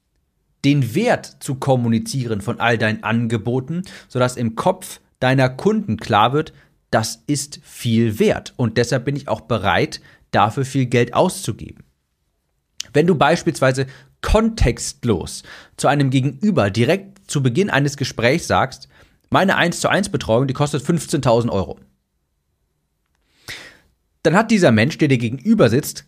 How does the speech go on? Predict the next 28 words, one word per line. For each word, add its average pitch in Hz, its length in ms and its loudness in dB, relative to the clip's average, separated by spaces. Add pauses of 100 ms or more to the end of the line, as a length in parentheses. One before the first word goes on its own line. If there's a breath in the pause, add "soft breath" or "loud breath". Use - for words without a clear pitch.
(100)
kein 170 380 0
Messgrad. - 680 -4
Der 117 100 0
kann 190 180 2
den 170 180 2
Mehrwert 185 460 2
nicht 190 240 -2
in 170 60 2
eine 160 220 2
Waagschale 120 580 0
mit 107 160 -2
dem 104 200 0
Preis 92 460 -2 (300 loud breath)
legen. 110 280 2
Du 117 80 0
hast 135 140 -2
sofort 214 400 0
diesen 151 200 0
nackten 156 440 -4
Preis 240 360 -2
genannt, 117 360 -4 (160)
ohne 262 480 0 (640 loud breath)
zu - 460 -4
erzählen, 175 720 0 (180)
ohne 135 360 2
deutlich 165 580 0
zu - 140 -4
machen, 143 380 -2